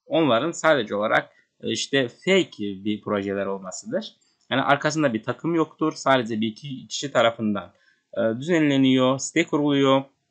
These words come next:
e, smart contract adresi alıyor, yani akıllı sözleşme adresi alınıyor. Ee, ve böylelikle de insanlardan para toplayarak aradan kayboluyorlar.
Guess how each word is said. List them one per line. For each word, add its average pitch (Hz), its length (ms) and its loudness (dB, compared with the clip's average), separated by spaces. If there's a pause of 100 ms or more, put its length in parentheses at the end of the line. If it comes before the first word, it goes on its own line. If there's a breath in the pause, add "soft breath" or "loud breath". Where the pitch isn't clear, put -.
(500)
e, 117 180 0
smart 127 400 2
contract 123 360 -2
adresi 113 400 0
alıyor, 113 320 0
yani 110 180 2
akıllı 117 320 -2
sözleşme 110 380 -4
adresi 107 320 -4
alınıyor. 101 440 -6 (500 soft breath)
Ee, 117 60 4 (280)
ve 180 280 2
böylelikle 113 560 0
de 156 140 0
insanlardan 117 520 -4
para 135 240 0
toplayarak 135 460 -2
aradan 131 300 -2
kayboluyorlar. 98 760 -4